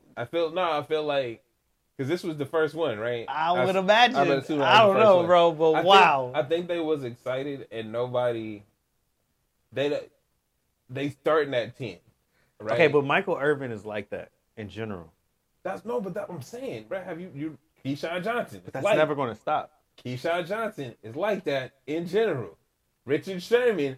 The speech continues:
Speaker 1: is like that <laughs> in general, right? But you gotta get,
Speaker 2: They
Speaker 1: they
Speaker 2: gonna do exactly what E S P N did.
Speaker 1: But they was really excited. I feel like these cats was just really excited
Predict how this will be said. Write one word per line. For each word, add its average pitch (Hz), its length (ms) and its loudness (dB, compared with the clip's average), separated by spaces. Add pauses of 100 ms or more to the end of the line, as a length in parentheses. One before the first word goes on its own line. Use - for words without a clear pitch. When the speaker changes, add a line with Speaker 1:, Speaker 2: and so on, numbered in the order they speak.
Speaker 1:
is 151 220 -4
like 233 300 0
that 160 320 -2
<laughs> - 300 -8
in 240 240 0
general, 127 580 -4 (360)
right? 127 380 -2 (120)
But 202 320 -2 (360)
you 139 120 -6
gotta 165 300 -2
get, 147 180 -6
Speaker 2:
They 131 80 0
Speaker 1:
they 156 60 6
Speaker 2:
gonna 123 120 2
do 120 140 -2
exactly 110 480 -6
what 104 160 -8
E 104 100 -10
S 98 120 -8 (120)
P 104 60 -12
N 98 140 -10
did. 110 60 -12
Speaker 1:
But - 360 -2
they 151 120 -2
was 156 220 -4
really 147 360 -6
excited. 120 600 -6
I 127 140 -2
feel 123 280 -4
like 110 340 -2
these 110 180 -10
cats 113 280 -4
was 107 120 -14
just 98 200 -16
really 110 320 -8
excited 110 560 -6